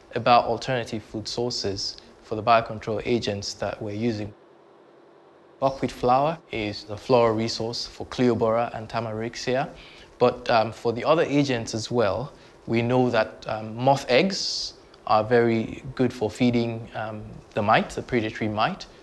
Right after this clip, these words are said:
but as well pollen, windblown pollen, is, is quite good for sustaining the predatory mite populations in the absence of T P P.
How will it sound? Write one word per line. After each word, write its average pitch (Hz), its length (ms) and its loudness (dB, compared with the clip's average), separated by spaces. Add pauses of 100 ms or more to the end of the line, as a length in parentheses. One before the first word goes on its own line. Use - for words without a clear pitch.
(140)
but 123 120 4
as 123 200 4
well 135 440 6 (300)
pollen, 117 480 4
windblown 120 480 0
pollen, 120 440 0
is, - 220 -6
is - 180 -8
quite - 380 2
good 113 180 2
for - 140 -6
sustaining 110 580 -4 (280)
the - 80 -4
predatory 107 440 0
mite 104 220 -2
populations 104 680 -2
in 110 120 -2
the 104 100 2
absence 98 460 0
of - 220 -8
T 107 120 -2
P 104 140 -2
P. 101 260 -6